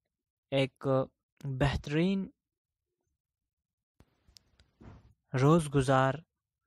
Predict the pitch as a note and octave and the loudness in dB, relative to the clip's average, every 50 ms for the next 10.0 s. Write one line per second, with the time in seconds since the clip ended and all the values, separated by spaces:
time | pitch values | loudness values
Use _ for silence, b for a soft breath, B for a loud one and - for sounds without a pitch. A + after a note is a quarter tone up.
0 | _ _ _ _ _ _ - B2 - C#3 C3+ C3 D3 F3 F#3 F3+ - - D3+ C#3 | _ _ _ _ _ _ -12 -2 0 0 2 2 2 2 0 -2 -4 -4 -2 -2
1 | C3 C3 C3 - - - - C#3 C#3 C#3 C#3 - - D3+ C#3 - - - - - | -2 -2 -4 -6 -10 -10 -6 -2 -2 -2 -2 -2 -2 -2 -4 -4 -6 -12 -14 -14
2 | _ _ _ _ _ _ _ _ _ _ _ _ _ _ _ _ _ _ _ _ | _ _ _ _ _ _ _ _ _ _ _ _ _ _ _ _ _ _ _ _
3 | _ _ _ _ _ _ _ _ _ _ _ _ - - C#3 C#3 - - F#3+ G3 | _ _ _ _ _ _ _ _ _ _ _ _ -2 0 0 0 2 0 -2 -2
4 | F#3+ - - C3+ A#2+ A#2+ - - B2 - - B2+ A#2+ B2+ D3 - _ _ _ _ | 0 0 -2 -2 -2 -4 -6 -6 -6 -8 -8 -10 -10 -10 -12 -16 _ _ _ _
5 | _ - C3 B2+ A#2+ B2+ C#3 C#3+ C#3+ C#3 C#3+ D3+ C#3+ - C#3 C3 B2+ C3 D#3 - | _ -8 -6 -4 0 0 0 0 0 0 -2 -4 -4 -2 -2 -2 -2 -2 -4 -8
6 | _ _ _ _ _ _ _ - B2+ C3+ C#3 - - E3+ - - - B2+ A#2+ A#2+ | _ _ _ _ _ _ _ -6 -4 -2 -2 0 0 -2 -2 -2 -4 -4 -4 -4
7 | A#2+ A#2+ C3 B2 B2 C#3 - - b b b b b b b b b b b b | -6 -8 -10 -10 -12 -12 -16 -18 b b b b b b b b b b b b
8 | _ - B2+ C3 C#3+ F3 F#3+ F3+ E3+ E3+ D#3 D#3 D#3 - _ _ - - D3 D3 | _ 2 4 6 6 6 4 2 0 -2 -4 -6 -10 -14 _ _ -6 -2 0 4
9 | D3+ D3+ C#3+ C3+ C#3 C#3 C#3+ - - - D3+ C#3 B2 - C3 C3 C3 C3+ C3 C3+ | 4 4 4 6 4 4 4 2 0 -2 -2 -2 -2 -2 -4 -4 -4 -4 -6 -8